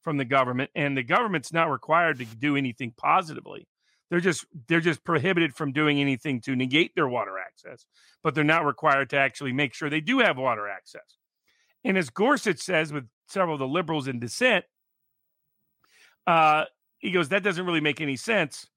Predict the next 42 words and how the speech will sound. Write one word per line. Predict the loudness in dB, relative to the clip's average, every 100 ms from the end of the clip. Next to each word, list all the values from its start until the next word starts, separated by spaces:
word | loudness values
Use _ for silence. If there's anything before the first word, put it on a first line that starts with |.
| _ _ -10
because | -4 -2 0
what | 0
they're | 2 2
asking | 2 0 -2 -6
for | -4 -2 0
is | 0
for | -2 -4 -6 -14 _ -4
a | -4
declaration | -2 -4 -2 0 2 0 -2 -6
of | 0
rights | 0 0 -6
that | -8
they're | -2 -2
in |
fact | 0 -2 -2
entitled | -8 -2 0 0 -4
to | -8
it. | -8 -10 _ -20 _
And | -2 2
given | 2 2
there's | 0 0
these | -4
very | 0 2 4 0
complicated | -2 -2 -2 -6 -6 -4
rules | -2 0 2 0 -4 -10 _ -10
with | -8
the | -6
federal | -2 -2 0
and | -2
state | 0 0
government | 2 0 -2 -4
working | -4 -6 -10
together | -2 0 0 -2
to | -6
guarantee | -4 -2 -2 -4
water | 2 2 2
access, | 0 -4 -8 -12 _ -20 _ 0
they're | 0
just | 2 2
asking | 2 0 -2
to |
be | -2 -4